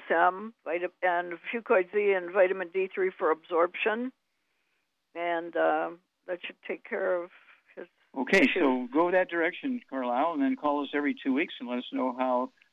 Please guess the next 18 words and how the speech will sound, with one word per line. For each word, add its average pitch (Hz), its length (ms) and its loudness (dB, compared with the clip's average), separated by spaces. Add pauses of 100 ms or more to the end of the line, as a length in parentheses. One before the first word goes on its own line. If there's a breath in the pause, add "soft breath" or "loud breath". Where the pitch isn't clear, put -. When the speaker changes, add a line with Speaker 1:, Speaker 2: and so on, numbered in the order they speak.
Speaker 2:
the - 60 -20
blood 156 180 -4
pressure 120 260 0
is 104 40 -6
doing. 127 140 2
If 131 100 2
you're 131 140 0
on 131 100 2
blood 131 220 -2
pressure 131 240 -2
medication, 127 540 -2
do 131 120 2
not 131 240 2
cold 127 260 -4
turkey 131 280 0
off 123 180 0
your 123 80 0
medication. 135 560 0